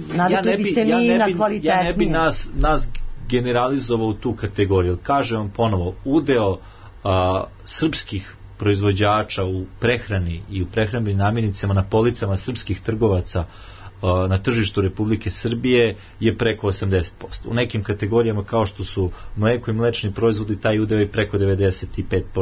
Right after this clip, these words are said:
Speaker 2: procenata. I to je za nas važno. Važno je da potrošači veruju srpskim proizvodima. S druge strane,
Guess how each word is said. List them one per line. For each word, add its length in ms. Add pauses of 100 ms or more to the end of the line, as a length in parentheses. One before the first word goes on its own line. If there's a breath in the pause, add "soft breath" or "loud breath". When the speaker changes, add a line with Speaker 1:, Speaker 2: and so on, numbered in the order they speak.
(140)
Speaker 2:
procenata. 480
I 60
to 200
je 60
za 120
nas 260
važno. 340
Važno 320
je 60
da 200 (360 loud breath)
potrošači 880 (280 loud breath)
veruju 480 (160)
srpskim 440
proizvodima. 520
S 60
druge 220
strane, 400